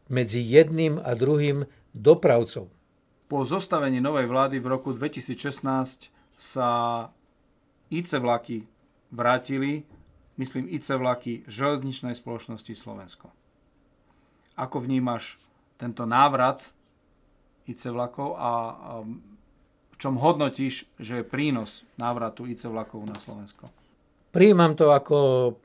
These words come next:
Speaker 1: veľmi pozitívne rozhodnutie, pretože nepoznám takú krajinu v Európe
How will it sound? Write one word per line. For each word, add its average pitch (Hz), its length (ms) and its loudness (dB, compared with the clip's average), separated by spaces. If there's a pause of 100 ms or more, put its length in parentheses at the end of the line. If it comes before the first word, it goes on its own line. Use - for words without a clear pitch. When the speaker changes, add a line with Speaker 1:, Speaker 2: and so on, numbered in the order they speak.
(240)
Speaker 1:
veľmi 156 320 6
pozitívne 139 720 2
rozhodnutie, 131 880 0 (480)
pretože 120 800 2 (640)
nepoznám 127 640 4
takú 127 320 0
krajinu 139 480 4
v 117 80 6
Európe 113 640 0